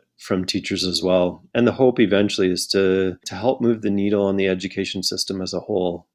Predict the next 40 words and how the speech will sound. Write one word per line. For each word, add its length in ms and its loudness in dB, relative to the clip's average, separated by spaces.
to 140 0
really 380 4
think 260 -2
about 480 2
where 460 4
students 400 2
are 100 6
learning 300 2
and 100 0
how 160 0
that 180 4
impacts 760 -2
how 300 2
students 360 0
are 140 2
learning. 560 0
It 180 0
addresses 560 2
some 280 2
of 140 0
the 500 2
questions 380 -2
around 360 0
why 320 6
students 340 -2
are 100 2
learning, 340 2
what 260 4
students 420 0
are 100 2
learning. 500 -2
Um, 400 0
but 120 0
these 180 6
are 100 4
some 240 -2
of 60 -2
the 120 0
things 420 -2
that, 280 2